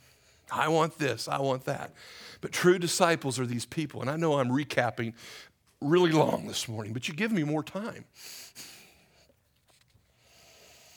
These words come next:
True disciples move from their pleasure to what brings God pleasure. And as a disciple, I move and I start loving God more than I love myself.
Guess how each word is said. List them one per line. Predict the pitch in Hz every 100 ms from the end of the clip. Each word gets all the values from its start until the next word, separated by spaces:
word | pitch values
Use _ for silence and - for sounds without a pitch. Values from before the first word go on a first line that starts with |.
| - _ _ _ _ _ _ _ _ _ _ _ _ _ _ _ _ _ _ _ _
True | - 170
disciples | 185 - 156 135 131
move | 135 143 131 107
from | - 110 107
their | 127
pleasure | 135 147 143 139 139
to | -
what | 113 -
brings | 120 120 113
God | 113 110 107
pleasure. | - 107 - 104 _ _ _ _ _ _ _ - - - - - - - - _ -
And | 139
as | 139
a | 139
disciple, | 135 - 180 190 185 151
I | 156
move | 156 160 185 220 226 190
and | 147
I | 143
start | - 165 143
loving | 139 139 127 127
God | 165 202 208 190
more | 160
than | 143 131
I | 131
love | 147 208 214
myself. | 202 226 - - 180 123 - - -